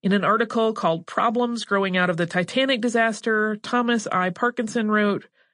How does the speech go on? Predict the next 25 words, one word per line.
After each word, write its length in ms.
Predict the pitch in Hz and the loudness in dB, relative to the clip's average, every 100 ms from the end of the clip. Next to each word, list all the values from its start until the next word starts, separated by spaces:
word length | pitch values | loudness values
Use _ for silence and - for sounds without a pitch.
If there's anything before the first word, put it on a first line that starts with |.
| - | -4
quote, 260 | 240 220 - | 0 0 0
"The 180 | 196 214 247 | -2 0 0
Eastland 460 | 277 311 285 277 | -2 0 -2 -2
turned 320 | - 196 185 | 0 0 0
turtle 440 | - 226 233 233 233 | -2 -2 0 0 0
at 120 | 175 | -2
her 120 | 190 175 | -2 -2
dock 340 | 170 185 196 | 0 0 -2
in 60 | 175 | -6
Chicago. 800 | 190 - 175 147 143 123 170 - _ - - - | -6 -2 -2 -2 -4 -4 -6 -10 _ -20 -8 0
It 100 | 185 | 0
has 120 | 208 | 2
even 240 | 247 254 | -2 0
been 160 | 214 208 | 0 -2
suggested 640 | 208 170 196 208 - 208 | -4 0 0 0 0 0
that 120 | 180 - | 0 -2
her 120 | 180 | 0
lifeboat 520 | 175 208 208 196 175 | 2 0 0 -2 -2
equipment 560 | - - 214 214 202 - | -4 -2 0 0 -2 -4
tended 440 | - 233 233 214 | -4 -2 -2 -2
to 80 | 233 | -2
make 220 | 190 160 | 0 0
the 100 | 185 | -2
boat 280 | 160 160 - | 0 -2 -4
top-heavy." 800 | - 190 190 151 131 104 175 | -4 -4 -2 -4 -4 -8 -10